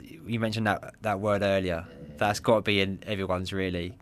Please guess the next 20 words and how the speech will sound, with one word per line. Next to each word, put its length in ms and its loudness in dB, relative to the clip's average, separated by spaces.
'cause 140 -6
the 100 0
amount 280 6
of 80 -2
setbacks 440 0
you 80 -2
have 300 4
and 100 -2
it's 140 -6
overcoming 580 -2
them 180 0
and 120 -2
learning 240 -2
from 140 -8
them 180 -4
and 100 -6
kind 140 -4
of 60 -4
moving 340 -4
forwards, 560 -2